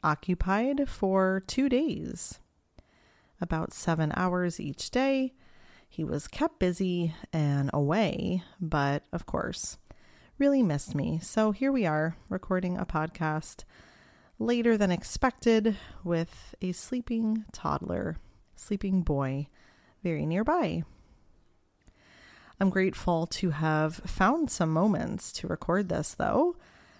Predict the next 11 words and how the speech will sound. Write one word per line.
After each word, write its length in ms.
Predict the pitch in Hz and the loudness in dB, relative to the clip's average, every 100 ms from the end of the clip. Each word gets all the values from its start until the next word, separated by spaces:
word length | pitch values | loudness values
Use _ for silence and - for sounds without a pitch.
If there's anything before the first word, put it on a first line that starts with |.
| - | -6
before 800 | - 196 - 208 208 196 190 196 - - | -2 0 2 6 8 8 6 2 -4 -2
I 120 | 175 | 0
forget 680 | - 240 320 349 - - - - - | 2 2 4 2 2 -4 -14 -16 -4
how 360 | 214 220 220 214 180 | 2 6 6 4 0
great, 760 | 170 151 160 147 - - - - - _ _ _ _ - | -2 0 0 -2 -6 -10 -12 -16 -20 _ _ _ _ -4
how 180 | 262 | -2
great, 480 | 269 160 185 196 - | 0 0 0 0 -4
how 220 | - 220 | -6 -4
fantastic 1000 | 226 233 226 - - 175 240 - - 165 | 0 2 2 0 -4 -4 -4 -4 -6 -6
and 180 | - 165 | -4 -4
beautiful 840 | 165 170 208 233 - 156 170 175 | -2 0 2 2 0 -2 0 -2